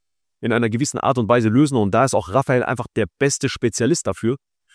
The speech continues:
der genau sowas analysiert und dann mit euch auch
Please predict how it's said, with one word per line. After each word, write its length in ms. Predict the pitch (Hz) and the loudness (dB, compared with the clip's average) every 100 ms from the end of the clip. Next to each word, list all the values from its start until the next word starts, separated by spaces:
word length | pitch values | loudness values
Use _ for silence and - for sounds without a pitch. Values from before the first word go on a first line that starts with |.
| - _ - | -20 _ -2
der 120 | 110 | 0
genau 340 | 117 143 185 | 4 4 4
sowas 680 | 113 160 135 92 - - - _ _ _ _ _ - | 6 4 4 0 -4 -12 -16 _ _ _ _ _ 0
analysiert 720 | 131 123 117 110 156 202 - _ _ _ _ _ _ _ _ _ _ _ _ | 2 2 0 0 -2 -2 -8 _ _ _ _ _ _ _ _ _ _ _ _
und 140 | 117 | 0
dann 120 | 113 135 | 2 2
mit 160 | 131 | 2
euch 160 | 127 131 | 0 0
auch 320 | 123 - - | 0 -2 -8